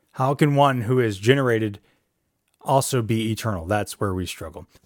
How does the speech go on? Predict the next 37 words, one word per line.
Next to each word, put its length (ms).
But 100
that's 200
also 340
where 480
the 240
analogies 920
of 680
Athanasius 640
and 100
the 40
Cappadocians 720
come 120
in 80
handy, 360
where 260
there 120
was 140
never 280
a 60
time 380
where 160
the 140
sun 360
is 140
without 300
its 160
light. 300
There's 200
never 280
a 60
time 380
when, 500
um, 460
the 100
mind 400
is 180
without 440